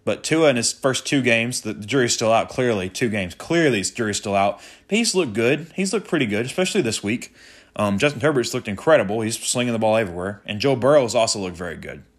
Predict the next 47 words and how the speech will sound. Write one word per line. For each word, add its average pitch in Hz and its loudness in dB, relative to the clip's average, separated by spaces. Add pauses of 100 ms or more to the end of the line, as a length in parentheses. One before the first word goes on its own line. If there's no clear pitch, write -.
(760)
So, 92 -2 (480)
um, 101 0 (360)
Derek 139 0
Carr 139 4
threw 131 0
the 123 0
ball. 120 6
They 135 4
had, 117 2
I 123 2
don't 127 0
know 120 -2
how 135 2
many 110 -2
deep 104 -8
balls 95 0
Derek 101 -4
Carr 110 0
threw. 95 -6
Derek 110 -2
Ball, 120 6
Derek 120 -2
Carr, 117 4 (600)
um, 104 -2 (580)
is 104 -4
coming 139 2
into 143 0
his 127 2
own 139 2
with 139 -4
this 135 0
Vegas 139 2
Raiders. 139 0
Um, 98 -2
I 98 -2
think 135 -4
he's 120 -4
doing 113 -2
everything 135 0
John 123 0
Gruden 113 0
is 92 -4
asking 113 0
of 120 -2
him 120 -4
and 95 -4
more, 123 -2